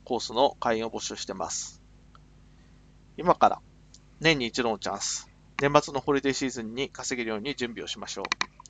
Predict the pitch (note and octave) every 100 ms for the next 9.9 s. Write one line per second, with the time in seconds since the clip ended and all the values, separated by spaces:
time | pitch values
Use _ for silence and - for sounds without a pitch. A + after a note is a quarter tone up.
0 | - - - - - D3 - D3+ D#3 -
1 | - D#3 D#3+ E3 C3+ - - G#2+ - -
2 | - C#3 C3 D#3 C#3 B2+ A#2 A2 G#2 G#2+
3 | C3 B2 - B2+ A#2+ A#2+ A#2 B2 A#2 -
4 | F#2 D2+ F2 C#2 - - - - - -
5 | - - - - - - E3 C3+ G#2 -
6 | B2+ C#3 C#3 C#3+ C#3+ C#3 - C3 B2+ C3
7 | - B2 B2+ A#2+ A#2 B2 B2+ B2 A#2+ A#2
8 | A2+ - G#2 - A#2+ C#3+ - - C3+ B2
9 | C#3+ C#3 A#2+ - E2+ F2 - - -